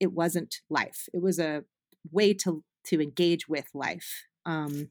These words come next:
and that there's so many of those paths that different people pick. And I was just picking running at that stage. And I was aware of that. I was aware of its actual place in my life and the purpose it was supposed to bring me.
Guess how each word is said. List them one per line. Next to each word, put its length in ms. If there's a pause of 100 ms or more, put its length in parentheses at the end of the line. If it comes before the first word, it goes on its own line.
(340)
and 100
that 120
there's 200
so 280
many 280
of 140
those 200
paths 360
that 140
different 260
people 220
pick. 260
And 140
I 160
was 120
just 220
picking 280
running 340
at 100
that 180
stage. 360
And 100
I 140
was 140
aware 340
of 120
that. 140
I 60
was 120
aware 260
of 80
its 160 (180)
actual 420
place 420
in 100
my 120
life 300
and 100
the 60
purpose 400
it 80
was 100
supposed 420
to 60
bring 340
me. 240